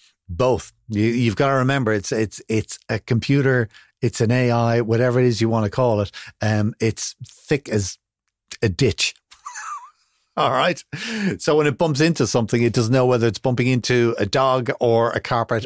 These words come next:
or a whatever. Um, one of my favorites is, um, you know, if you're not living in an apartment and, and you're in a home, uh, it doesn't know where the stairs are unless you tell it. Um, and if you don't tell it, it will fall all the way down the stairs.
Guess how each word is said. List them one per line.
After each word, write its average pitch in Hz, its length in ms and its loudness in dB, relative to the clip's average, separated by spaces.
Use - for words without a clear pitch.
or 110 440 2
a 110 120 0
whatever. 110 420 0
Um, 117 540 -2
one 139 120 2
of 131 80 2
my 131 140 2
favorites 123 420 0
is, 117 500 2
um, 101 560 -2
you 123 60 0
know, 113 80 2
if 107 100 -2
you're 120 60 2
not 123 160 0
living 113 180 2
in 113 120 2
an 104 60 0
apartment 120 480 -2
and, 110 160 0
and 104 200 0
you're 101 100 2
in 98 80 0
a 95 60 0
home, 120 360 2
uh, 120 180 -2
it 117 120 0
doesn't 131 220 2
know 127 100 4
where 120 160 4
the 110 80 -2
stairs 110 400 0
are 92 180 -4
unless 123 320 2
you 117 60 4
tell 107 260 0
it. 82 120 -8
Um, 104 440 -2
and 110 140 -2
if 104 100 -4
you 117 60 0
don't 139 220 2
tell 127 200 0
it, 123 140 -2
it 131 160 0
will 117 220 2
fall 113 260 0
all 104 140 0
the 101 80 0
way 101 100 0
down 98 220 -2
the 87 80 -6
stairs. 87 360 -6